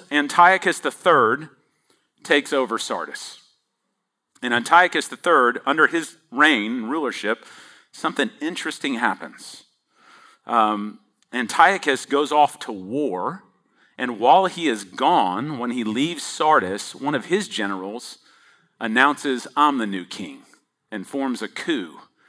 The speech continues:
and goes up and takes Sardis. When Ant-, Antiochus hears about this, he goes all the way back to Sardis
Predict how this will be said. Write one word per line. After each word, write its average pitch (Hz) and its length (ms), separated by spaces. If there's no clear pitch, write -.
and 101 180
goes 127 300
up 120 300
and 101 220
takes - 580
Sardis. - 760
When 110 240
Ant-, 113 360
Antiochus 131 840
hears 214 260
about 98 340
this, 101 360
he 190 180
goes 147 260
all 139 140
the 131 60
way 120 160
back 180 440
to 135 80
Sardis 107 640